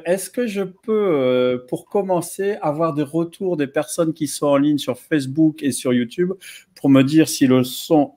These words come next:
est bon et si l'image est correcte ? Pour ceux qui sont, euh, sur, euh, Facebook, hein, je vous invite à, si vous le voulez bien, à partager ce live, ça augmente sa diffusion,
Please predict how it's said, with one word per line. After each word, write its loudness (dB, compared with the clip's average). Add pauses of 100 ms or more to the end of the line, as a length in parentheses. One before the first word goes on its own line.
(120)
est 2
bon 4
et 0
si -6
l'image 4
est -2
correcte ? 0 (680)
Pour -2
ceux 0
qui -6
sont, 2
euh, 6
sur, 0
euh, 4
Facebook, 0
hein, 2
je -8
vous -4
invite -2 (580)
à, 4
si -6
vous 2
le 0
voulez 0
bien, 2
à 2
partager 2
ce -4
live, 4
ça 0
augmente -2
sa -4
diffusion, -6